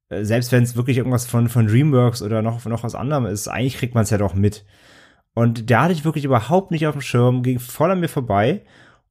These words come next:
Und ja, deswegen, was habe ich erwartet? Ich, ich hatte gehofft, dass es ein, äh, lustiger, ähm, Animationsfilm wird, der vor allem meinen Humorgeschmack trifft. Du hattest ja schon gesagt, äh, dass er,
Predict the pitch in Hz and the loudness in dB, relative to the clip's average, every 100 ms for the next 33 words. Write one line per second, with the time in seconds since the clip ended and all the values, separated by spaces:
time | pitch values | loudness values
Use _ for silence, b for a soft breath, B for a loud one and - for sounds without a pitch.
0 | _ - 135 135 135 131 123 - _ _ | _ -2 2 2 0 -2 -6 -16 _ _
1 | _ _ _ _ 131 127 139 160 147 139 | _ _ _ _ 0 2 2 2 2 2
2 | 143 143 131 123 - 92 - - 113 135 | -2 0 2 2 2 0 -8 -10 -6 -4
3 | 135 117 107 160 - 147 131 123 - 113 | -2 2 4 4 2 0 0 -4 -2 0
4 | 113 113 117 - _ - - 87 80 113 | 2 0 -2 -8 _ -20 -14 -12 -8 -4
5 | 123 180 - 165 131 123 123 120 107 b | 0 0 0 0 2 4 4 2 0 b
6 | b b b b _ - 110 117 113 - | b b b b _ -8 -4 -2 -4 0
7 | 123 120 120 143 190 208 160 151 139 127 | 2 2 0 0 0 0 0 0 0 0
8 | 120 - 120 127 123 120 117 110 110 107 | 0 0 2 2 2 2 2 0 0 0
9 | 113 143 180 190 185 - 170 165 - 156 | 2 4 4 0 -6 -10 -4 -4 -4 -6
10 | - - - 156 214 - - - - 117 | -6 -14 -6 -2 -2 -2 -18 -20 -2 0
11 | 120 131 131 131 120 104 98 127 - - | 2 -2 -2 0 0 0 2 0 -2 -6
12 | - 127 123 113 123 120 113 | -4 -2 -2 0 4 4 2